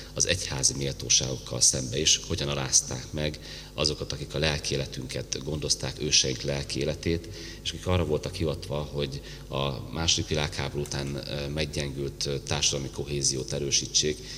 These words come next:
és pont a paraszt polgári réteget, ö, gyalulta le a kommunista rendszer elsősorban, hiszen ott volt a nemzet megtartó erő, és annak az erőnek volt a legnagyobb támogatottsága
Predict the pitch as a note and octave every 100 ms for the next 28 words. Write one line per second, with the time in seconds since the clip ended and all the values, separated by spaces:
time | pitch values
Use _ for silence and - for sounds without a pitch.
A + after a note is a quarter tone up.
0 | - - - D#2 - - D2+ D2 - D2
1 | C#2+ C#2 C#2 C#2+ - C2+ C2+ - C2+ C2+
2 | C2 - - - E2 E2 D2+ D2 C#2 D2
3 | C#2 - C#2 C#2 - C2+ D2 - C#2 C#2+
4 | C#2 C2+ - D2 C2+ C#2 D2 C#2+ C2 -
5 | - C2+ C2+ B1+ A#1+ - B1+ - - A#1+
6 | - B1+ A#1 - - - - E2 F2 F2
7 | - - D2 C#2 C#2 D2+ C#2+ C2+ - C#2+
8 | C#2+ C#2+ C#2 C2+ - D#2 C#2+ C2+ C2 A#1+
9 | - - B1 B1 D2